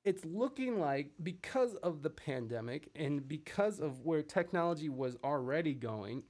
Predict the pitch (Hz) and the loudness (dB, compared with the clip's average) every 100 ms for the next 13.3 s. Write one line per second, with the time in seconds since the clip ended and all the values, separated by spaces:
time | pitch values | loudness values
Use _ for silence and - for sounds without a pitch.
0 | _ - 156 - _ _ _ - - - | _ 0 0 -4 _ _ _ -16 -16 -18
1 | _ - 190 180 190 208 254 160 - 135 | _ -4 -4 -2 0 2 2 0 2 0
2 | 131 135 123 - 175 135 156 214 151 139 | 0 -2 -2 -4 -4 -2 -2 0 0 2
3 | 135 123 - - _ _ _ _ - 247 | 0 0 -6 -20 _ _ _ _ -4 0
4 | 147 139 135 139 - 170 156 151 147 156 | 0 2 2 0 -4 -6 0 2 2 -2
5 | 160 139 151 160 208 240 269 147 156 156 | -2 2 4 4 0 -2 -4 -2 0 2
6 | 147 139 139 127 - 151 120 123 113 - | 0 0 0 -2 -4 -6 -2 -2 -2 -4
7 | 143 139 127 131 131 123 110 120 - 147 | -6 -4 -4 -2 0 0 0 -4 -8 -8
8 | - - - 135 123 117 123 160 226 269 | -10 -12 -8 -6 -6 -6 -4 -2 0 -2
9 | - - - 147 123 117 123 165 170 175 | -4 -10 -4 -2 0 0 -4 -6 0 2
10 | 147 151 180 185 220 165 156 180 269 247 | 2 0 -2 -4 -6 -6 -4 -4 0 0
11 | 123 120 _ _ - 156 - - - - | 0 -6 _ _ -4 -2 -2 -8 -12 -4
12 | 170 - - - - - 196 202 - 135 | -4 -4 -10 -14 -12 -2 2 2 0 -10
13 | - 117 110 | -8 -10 -10